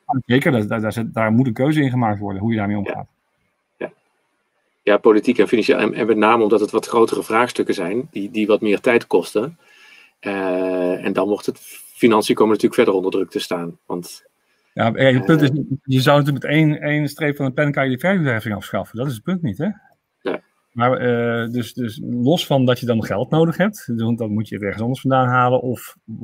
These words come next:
Speaker 1: whatever. Maar je moet ergens een andere financiële keuze maken die ook fors is,
Speaker 2: Mhm.
Speaker 1: want het is een bedrag. Is dan nog maar de vraag wat er gebeurt.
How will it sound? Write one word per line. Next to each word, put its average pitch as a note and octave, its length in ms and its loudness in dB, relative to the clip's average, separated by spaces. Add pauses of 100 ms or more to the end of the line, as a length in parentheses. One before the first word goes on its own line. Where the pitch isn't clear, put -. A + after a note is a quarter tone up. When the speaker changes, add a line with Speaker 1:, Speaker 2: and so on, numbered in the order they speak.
(140)
Speaker 1:
whatever. A2+ 600 -4
Maar B2+ 80 0
je A#2+ 80 2
moet B2 160 2
ergens B2 260 -2
een B2+ 100 -2
andere C3 260 0
financiële D3 400 0
keuze C#3+ 300 0
maken C#3 280 0
die B2 100 -2
ook B2 120 -4
fors - 280 -6
is, D3 160 2
Speaker 2:
Mhm. A#2 80 0
Speaker 1:
want A#2+ 140 -4
het - 80 -20 (160)
is C#3 60 -8
een G#2+ 120 0
bedrag. C3+ 300 -2 (880)
Is C#3+ 160 2
dan C#3 120 6
nog C3+ 120 6
maar B2 140 6
de A2 80 2
vraag D#3 280 2
wat A2+ 140 -4
er A#2 60 -8
gebeurt. C#3+ 440 0